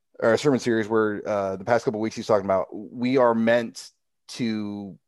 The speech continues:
bring forth God's kingdom here to earth as Christians. Um, we are meant to serve others and to be a light for others to see.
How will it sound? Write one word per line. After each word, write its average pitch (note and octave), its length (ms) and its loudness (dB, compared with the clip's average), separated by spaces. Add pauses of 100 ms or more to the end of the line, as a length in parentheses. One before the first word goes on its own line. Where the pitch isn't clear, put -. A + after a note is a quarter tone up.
(440)
bring A2+ 280 -2
forth G#2 520 -2
God's G#2+ 280 4
kingdom G2+ 380 -6
here G2+ 480 -6
to G#2+ 300 -12
earth F#2+ 420 -6
as F2+ 180 -6
Christians. F2 680 -10
Um, F2+ 320 -4
we G#2 180 -6
are G2+ 160 0
meant G2 300 -4
to F#2 420 -10 (920)
serve G#2+ 760 2 (220)
others G2 580 -2 (140)
and F2 560 -8 (280)
to G#2+ 160 -10
be G2 600 -8
a G#2 80 0
light F#2 460 0 (560)
for A#2+ 220 0
others G2+ 440 -4
to - 180 -16
see. F2 560 -12